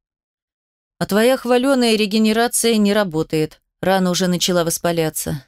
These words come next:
Если до вечера ничего не сделать, точно загноится. А у нас и обработать нечем, разве что водой из ручья полить. Может, всё-таки протолкнёшь?" Предложила я, представляя, каково это будет для меня.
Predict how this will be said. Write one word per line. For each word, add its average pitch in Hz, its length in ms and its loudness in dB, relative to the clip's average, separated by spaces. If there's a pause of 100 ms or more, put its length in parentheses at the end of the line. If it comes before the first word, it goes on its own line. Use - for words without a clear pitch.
(120)
Если 170 320 -2
до 190 140 0
вечера 190 380 0
ничего 180 340 0
не 180 160 0
сделать, 175 500 -2 (300)
точно 180 360 0
загноится. 160 840 -4 (600)
А 185 100 2
у 196 120 4
нас 233 260 0
и 226 60 0
обработать 190 600 -2
нечем, 156 400 -4 (260)
разве 202 280 0
что 196 200 -2
водой 185 320 0
из 160 100 -2
ручья 170 340 -2
полить. 156 500 -6 (920)
Может, 208 420 2
всё-таки - 400 -4
протолкнёшь?" 202 880 -2 (380)
Предложила 185 540 0
я, 196 260 0
представляя, 202 800 0
каково 190 460 -2
это 190 160 -4
будет 165 320 -4
для 165 180 0
меня. 147 420 -2